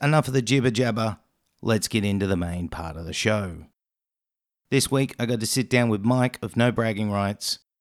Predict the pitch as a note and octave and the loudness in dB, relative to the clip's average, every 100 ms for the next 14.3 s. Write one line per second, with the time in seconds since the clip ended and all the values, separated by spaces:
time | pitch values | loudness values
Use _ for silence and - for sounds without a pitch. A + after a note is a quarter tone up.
0 | _ _ - A#2+ - A#2 A2 G#2 G2 - | _ _ 0 2 2 2 2 2 0 2
1 | A2+ A2+ A2+ D3 D#3 D3+ C3+ - C3+ B2+ | 2 2 0 0 0 0 0 0 0 2
2 | A#2+ D#3+ D#3 D#3 D3 A2+ D#3+ D3+ D3 C#3 | 4 4 4 0 -2 2 2 4 0 -4
3 | B2+ D3 F#3 D#3 A#2+ G#2+ - A#2+ A2 G#2+ | 0 4 6 6 4 4 0 2 4 4
4 | A#2+ A2 B2 A2 A#2 G2+ A2 G#2 G#2 G2+ | 0 -2 0 0 -2 0 2 2 2 0
5 | - - A2 A#2+ A#2 G2+ - A2+ G#2+ G2 | -4 -4 0 2 2 -2 -4 -2 0 0
6 | G2 G#2+ E2+ - B2 A#2+ A#2 A2 _ _ | 0 -2 -2 0 0 2 0 -4 _ _
7 | _ _ _ _ - A#2 - A2 G#2+ F#2 | _ _ _ _ -2 -2 0 0 0 -2
8 | - _ _ - G2+ - G2+ - F#2 F2+ | -8 _ _ -4 -2 -2 -6 -6 -8 -10
9 | - _ _ _ - F#2 - F#2 A2+ A2 | -16 _ _ _ -12 -10 -10 -6 -4 -4
10 | - F#2 E2 C#2+ C#2+ - _ _ _ _ | -4 -6 -8 -12 -18 -20 _ _ _ _
11 | _ _ _ _ _ _ _ _ _ - | _ _ _ _ _ _ _ _ _ 0
12 | D#3 D3+ D#3+ D#3+ C3+ - E3 C#3 D3+ E3+ | 2 6 6 6 4 4 6 6 4 4
13 | A#2+ - C#3 D#3+ D3 - D#3+ A2+ - G#2 | 2 2 0 0 0 0 -2 -2 -4 -2
14 | F#2 G2 G2 | -2 -2 -6